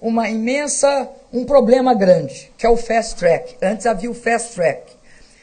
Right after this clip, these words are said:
que uma legislação oriunda de um acordo comercial entre o governo americano e outro país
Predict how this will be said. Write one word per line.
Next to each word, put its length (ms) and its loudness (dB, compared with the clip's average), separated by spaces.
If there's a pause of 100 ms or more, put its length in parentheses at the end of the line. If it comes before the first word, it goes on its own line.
(140)
que 80 -8
uma 140 0
legislação 880 -2 (500)
oriunda 720 2 (480)
de 420 -4
um 140 2
acordo 600 0
comercial 760 2
entre 480 -6 (160)
o 380 -2
governo 500 2
americano 760 0 (340)
e 100 2
outro 300 6
país 500 0